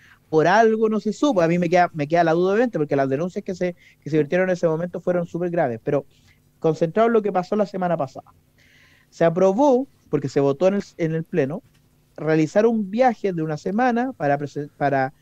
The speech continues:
según lo que se dijo, porque esto es lo que uno lo puede revisar el acta,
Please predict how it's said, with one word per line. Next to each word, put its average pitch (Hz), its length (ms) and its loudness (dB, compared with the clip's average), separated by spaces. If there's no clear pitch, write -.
según 147 440 0
lo 214 80 4
que 202 120 -2
se 160 180 2
dijo, 170 400 0
porque 139 220 -8
esto 170 160 -4
es - 20 2
lo 160 80 0
que 160 180 -4
uno 156 160 -2
lo 147 100 -2
puede 147 120 2
revisar 139 340 -2
el 185 80 0
acta, 180 320 -6